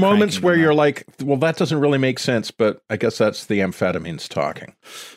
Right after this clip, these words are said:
Speaker 2: Sometimes there's some of that, too, or the dog food, 'cause he was eating dog food. Uh,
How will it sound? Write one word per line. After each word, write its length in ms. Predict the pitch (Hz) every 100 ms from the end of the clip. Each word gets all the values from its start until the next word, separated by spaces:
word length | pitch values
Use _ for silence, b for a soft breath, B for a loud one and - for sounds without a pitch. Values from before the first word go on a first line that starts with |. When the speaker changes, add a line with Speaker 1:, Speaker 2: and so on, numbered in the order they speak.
| _
Speaker 2:
Sometimes 480 | - 151 156 160 151
there's 160 | 139 -
some 160 | 143
of 80 | 135
that, 240 | 131 139
too, 260 | - 151 113
or 120 | 127
the 100 | 147
dog 320 | 131 131 156
food, 320 | 120 104 82 - _ _ _ _ _ _ _ _ _ -
'cause 140 | 113
he 100 | 110
was 160 | 120 117
eating 240 | 131 127
dog 300 | 110 113 131
food. 300 | 120 104 85
Uh, 180 | - 82